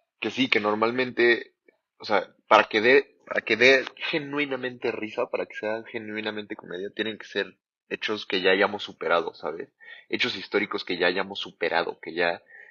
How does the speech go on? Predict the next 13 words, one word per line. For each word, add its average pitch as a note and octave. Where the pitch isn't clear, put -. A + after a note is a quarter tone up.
vayamos G2+
beyond F2
it. -
Pero -
como G2
apenas A#2
estamos G#2+
viviendo F#2+
como E2+
el -
inicio G2
del F2
cambio, F#2